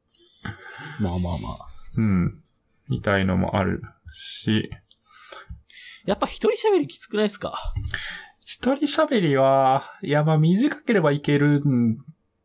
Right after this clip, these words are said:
Speaker 2: ですけど、まあまあ、
Speaker 1: うん。
Speaker 2: あの、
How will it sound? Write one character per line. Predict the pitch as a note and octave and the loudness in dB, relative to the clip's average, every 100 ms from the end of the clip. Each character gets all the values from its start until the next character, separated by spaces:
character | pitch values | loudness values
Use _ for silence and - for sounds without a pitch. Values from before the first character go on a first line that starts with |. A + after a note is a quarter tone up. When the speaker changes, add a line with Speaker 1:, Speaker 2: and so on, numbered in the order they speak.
| _ _ - | _ _ -4
Speaker 2:
で | B2+ | -2
す | A2+ - | 0 -2
け | - G#2 | -2 2
ど、 | G#2+ G#2 A2 - - | 4 4 2 -2 -2
ま | C3 C#3+ | 2 2
あ | B2+ | 2
ま | A#2 | 4
あ、 | A2+ A2 | 4 2
Speaker 1:
う | |
ん。 | C#3 F#2 - - | 0 -4 -6 -4
Speaker 2:
あ | B2 A2+ | 2 4
の、 | G#2+ A2 | 4 2